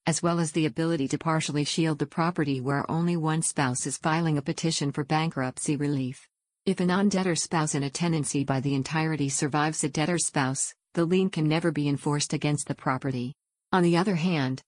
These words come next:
if a debtor spouse survives a non-debtor spouse,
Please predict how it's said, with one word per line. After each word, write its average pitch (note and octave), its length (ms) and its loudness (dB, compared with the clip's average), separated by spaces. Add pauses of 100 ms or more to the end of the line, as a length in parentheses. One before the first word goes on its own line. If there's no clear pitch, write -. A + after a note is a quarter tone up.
(140)
if F#3 140 0
a F3+ 40 4
debtor F3 280 2
spouse D#3 360 0
survives C3 520 0
a D3+ 40 0
non-debtor D#3 520 2
spouse, - 560 -2